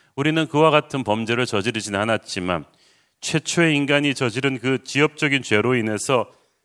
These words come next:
<clears throat> 인류 죄체-, 전체가 죄의 영향력 밑으로 끌려 들어간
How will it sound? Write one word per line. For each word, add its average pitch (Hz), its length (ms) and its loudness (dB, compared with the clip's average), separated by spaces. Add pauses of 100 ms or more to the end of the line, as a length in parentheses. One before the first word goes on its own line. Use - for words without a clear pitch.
(360)
<clears throat> 147 400 -6
인류 175 280 2
죄체-, 123 460 0 (180)
전체가 143 520 -2
죄의 123 380 0
영향력 135 400 -4
밑으로 123 360 -6
끌려 135 280 0
들어간 123 460 4